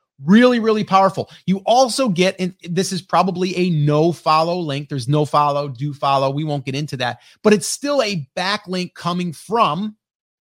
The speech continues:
a large authoritative site, YouTube. And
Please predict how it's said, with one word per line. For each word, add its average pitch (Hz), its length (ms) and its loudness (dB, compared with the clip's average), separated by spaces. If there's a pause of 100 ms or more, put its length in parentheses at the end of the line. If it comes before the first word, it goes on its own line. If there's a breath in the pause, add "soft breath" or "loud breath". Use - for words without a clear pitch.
(380)
a 180 200 0
large 165 760 -2
authoritative 147 680 -6
site, - 380 -8 (260)
YouTube. 113 380 -12 (560)
And 143 260 -2